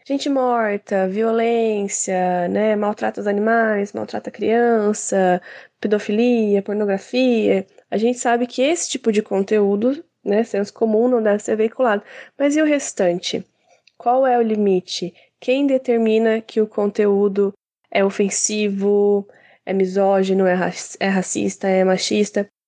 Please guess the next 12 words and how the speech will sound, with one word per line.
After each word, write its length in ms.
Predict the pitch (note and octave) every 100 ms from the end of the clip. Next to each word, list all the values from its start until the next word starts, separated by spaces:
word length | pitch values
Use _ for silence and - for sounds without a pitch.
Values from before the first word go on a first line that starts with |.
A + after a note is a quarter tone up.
| _
Quantas 520 | - C4 D4+ E4 D4 A3
vezes 340 | A3 A3 G#3
vocês 300 | G3+ G3+ G#3
se 120 | -
depararam 540 | G3+ G3+ G3+ F#3 G#3 G#3+
com 200 | G#3+ G#3
esse 180 | G#3+
tipo 260 | - A3 G3+
de 100 | F#3+
conteúdo 720 | - G#3 G3+ G3+ G3 A3 A3
nessas 300 | A3+ G3+ G3+
plataformas, 840 | - G3 G3 - F#3+ F#3 G3+ G#3